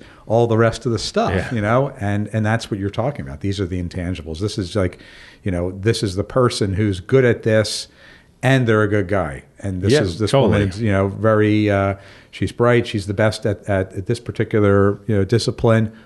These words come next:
Speaker 1: but she's a pleasant person and, and fun to have in the room
Speaker 2: Totally, yeah.
Speaker 1: and, and, and a networking event. And, and that's, and that's what differentiates the people that are just kinda in it for a quick hit and the people that are able to kind of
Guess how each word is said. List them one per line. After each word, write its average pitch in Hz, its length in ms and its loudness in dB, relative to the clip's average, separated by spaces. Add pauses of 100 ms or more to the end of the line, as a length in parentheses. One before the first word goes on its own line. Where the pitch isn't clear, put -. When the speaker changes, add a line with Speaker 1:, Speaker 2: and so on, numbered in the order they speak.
(160)
Speaker 1:
but 151 400 2 (280)
she's - 260 0
a - 120 -8
pleasant 127 400 2
person 127 380 0
and, 117 240 -2
and 113 320 -4
fun 127 300 0
to 113 60 2
have 113 280 0
in 113 80 0
the 104 80 0
room 117 200 2
Speaker 2:
Totally, 131 380 4
yeah. 147 240 2
Speaker 1:
and, 113 240 -4
and, 110 140 -2
and 117 140 2
a - 40 2
networking 98 420 -6
event. 82 380 -10
And, 110 180 -4
and 117 200 -2
that's, 123 300 0 (100)
and 117 100 -4
that's 127 280 -4
what 110 260 0 (280)
differentiates 110 760 0
the - 80 -10
people 98 320 -4
that 92 140 -2
are 90 100 -2
just 90 180 -10
kinda 87 200 -6
in 98 120 -4
it 90 80 -4
for 90 200 -6
a 85 40 -10
quick - 280 -6
hit 156 360 -2 (360)
and 135 100 -8
the - 40 -10
people 135 280 -2
that 107 100 2
are 98 100 2
able 98 200 0
to 92 100 -4
kind 104 260 -4
of 90 120 -6